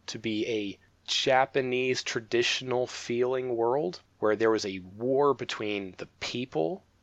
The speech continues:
and the spirits. If you're into Shinto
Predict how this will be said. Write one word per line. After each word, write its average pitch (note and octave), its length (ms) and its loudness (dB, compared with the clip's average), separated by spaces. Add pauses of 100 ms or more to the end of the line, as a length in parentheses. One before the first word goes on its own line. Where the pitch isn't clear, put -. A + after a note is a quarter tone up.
(560)
and A2+ 160 -4
the F2+ 80 -6
spirits. - 960 -4 (260)
If - 160 -6
you're B2+ 120 4
into A2 420 0 (260)
Shinto G2+ 800 -4